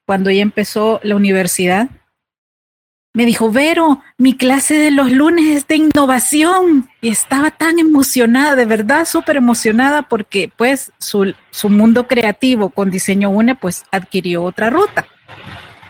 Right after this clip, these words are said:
Como a las tres semanas, me vuelve a escribir y me dice,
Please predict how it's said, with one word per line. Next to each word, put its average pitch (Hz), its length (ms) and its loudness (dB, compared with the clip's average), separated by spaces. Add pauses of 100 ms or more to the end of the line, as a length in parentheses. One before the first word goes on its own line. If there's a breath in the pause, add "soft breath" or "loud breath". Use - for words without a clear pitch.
(1000)
Como 233 260 0
a 233 80 2
las 214 200 -2
tres 302 220 -2
semanas, 381 720 -2 (100)
me 240 180 2
vuelve 247 240 2
a 254 40 2
escribir 254 380 0
y 254 40 2
me 240 140 2
dice, 233 360 -2